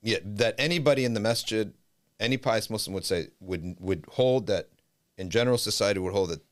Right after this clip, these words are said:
that is a symbol of those people. They're the ones who tattoo in that way. But you did it in a halal way, but in imitation. The, the, the tattoo itself is not the permission, it's the,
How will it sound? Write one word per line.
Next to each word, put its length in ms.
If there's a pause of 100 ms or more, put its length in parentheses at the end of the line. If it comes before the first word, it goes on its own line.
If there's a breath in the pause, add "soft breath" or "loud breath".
that 200
is 80
a 40
symbol 400
of 120
those 200
people. 360
They're 240
the 100
ones 280
who 80
tattoo 440
in 180
that 180
way. 260 (640 soft breath)
But 220
you 120
did 200
it 60
in 120
a 40
halal 440
way, 200
but 240
in 140
imitation. 540 (400 loud breath)
The, 120 (160)
the, 120 (120)
the 100
tattoo 460
itself 340
is 80
not 220
the 60
permission, 640
it's 120
the, 120